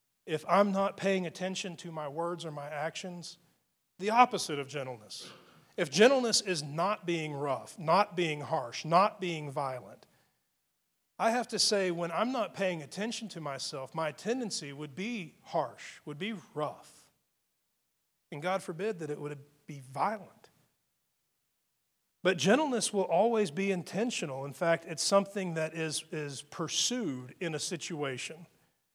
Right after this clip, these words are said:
First Timothy six eleven says, "Flee from certain things." It talks about a list of negative things. "And pursue righteousness, gentleness, faith, love, perseverance."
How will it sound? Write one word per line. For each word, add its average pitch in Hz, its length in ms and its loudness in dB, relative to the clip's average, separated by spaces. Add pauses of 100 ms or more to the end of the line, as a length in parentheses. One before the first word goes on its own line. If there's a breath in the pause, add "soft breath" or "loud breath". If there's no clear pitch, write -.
(1040)
First 208 260 4
Timothy 196 500 0
six - 300 0
eleven 170 400 -2
says, 151 300 -2
"Flee 269 500 -6
from 165 480 -2
certain 180 340 -2
things." 127 440 -6
It 139 100 -16
talks 156 240 -2
about 147 200 -4
a 135 40 -4
list 143 300 -4
of 139 80 -12
negative 135 340 -6
things. 135 480 -16 (1300)
"And 190 260 4
pursue 175 1040 0 (100)
righteousness, 175 800 -2
gentleness, 160 580 0
faith, 151 400 -4
love, 139 420 -4 (840)
perseverance." 135 920 -2